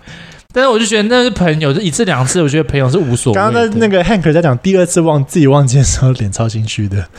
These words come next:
Speaker 1: <laughs> 我觉得我，我还是有忘记啊。
Speaker 2: 但你讲这件事情让我想到另外一件事情，就是在很久很久以前，我记得我有一次去，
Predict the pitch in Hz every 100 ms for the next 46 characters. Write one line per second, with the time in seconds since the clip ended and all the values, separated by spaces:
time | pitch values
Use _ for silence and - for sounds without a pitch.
0 | - 160 165 185 151 - 196 - - 170
1 | 147 - 185 220 196 - 170 208 202 151
2 | 139 139 143 151 151 127 120 120 127 143
3 | 156 135 226 233 214 104 101 - 320 247
4 | 185 175 220 254 254 226 196 143 135 165
5 | 170 156 160 151 160 147 170 160 175 160
6 | 143 - 139 156 143 131 131 110 117 107
7 | - 147 113 117 107 120 120 107 - 131
8 | 117